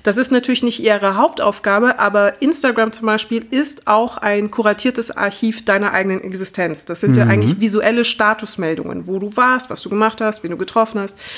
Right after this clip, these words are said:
Speaker 1: Und so behandeln die Leute das auch. Die benutzen das ja wie ein Fotoalbum, das sie irgendwie auch an die schönsten Sachen erinnert. Und
Speaker 2: Ja.
Speaker 1: Twitter hat eine ähnliche Dynamik.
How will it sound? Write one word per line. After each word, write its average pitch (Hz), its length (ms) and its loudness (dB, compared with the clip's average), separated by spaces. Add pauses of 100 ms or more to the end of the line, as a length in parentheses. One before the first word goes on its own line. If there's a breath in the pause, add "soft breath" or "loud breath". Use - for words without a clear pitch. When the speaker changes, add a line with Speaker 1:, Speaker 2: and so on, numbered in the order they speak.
(600 loud breath)
Speaker 1:
Und 262 360 4 (100)
so 254 140 4
behandeln 311 400 2
die 330 80 2
Leute 196 260 2
das 185 160 -2
auch. 180 140 -2
Die 196 80 -10
benutzen 233 300 2
das 240 140 2
ja 208 140 2
wie 220 140 0
ein 226 140 2
Fotoalbum, 226 720 2
das 208 160 -2
sie - 100 -4
irgendwie 196 240 -2
auch 196 140 -2
an 196 80 -4
die 190 80 -8
schönsten 196 400 -4
Sachen 175 200 -6
erinnert. - 460 -8
Und 180 60 6 (100)
Speaker 2:
Ja. - 60 -14
Speaker 1:
Twitter 320 540 2
hat 220 320 -2 (100)
eine 185 160 -2
ähnliche 277 340 2
Dynamik. 254 560 2